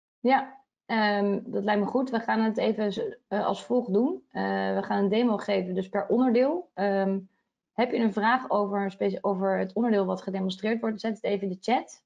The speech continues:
Eh, dan gaan we ook rechtstreeks die vragen beantwoorden over dat onderdeel. Zijn er geen vragen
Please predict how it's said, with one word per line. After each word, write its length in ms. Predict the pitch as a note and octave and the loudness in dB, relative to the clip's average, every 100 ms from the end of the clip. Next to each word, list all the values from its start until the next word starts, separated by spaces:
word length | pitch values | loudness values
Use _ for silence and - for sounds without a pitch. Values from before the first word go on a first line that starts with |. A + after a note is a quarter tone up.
| _ | _
Eh, 600 | F#3+ G3 F#3+ F#3 F#3 F#3 - - _ | -2 0 2 0 0 -2 -4 -16 _
dan 200 | G3+ G3 | 0 0
gaan 200 | G#3 G3 | 2 2
we 80 | F#3+ | 2
ook 200 | F#3+ F#3 | 0 0
rechtstreeks 560 | A3 B3+ - G3 F3+ | 0 0 -2 -2 -2
die 200 | G3 G3 | -2 -2
vragen 340 | F#3 F#3+ F#3+ F#3+ | 0 -2 -2 0
beantwoorden 520 | G#3 A3 G3 F#3 F#3+ | 0 2 2 2 2
over 220 | G3+ F#3+ | 2 0
dat 120 | F#3 | 0
onderdeel. 640 | A3+ A#3 A#3 A#3+ C#4 D#4 - | 0 2 4 4 2 -2 -12
Zijn 240 | - F#3+ | -6 -4
er 100 | G3 | -2
geen 240 | F#3+ A#3 A#3+ | 0 0 2
vragen 580 | A#3 B3 B3+ B3 C#4+ | 2 2 0 -2 -4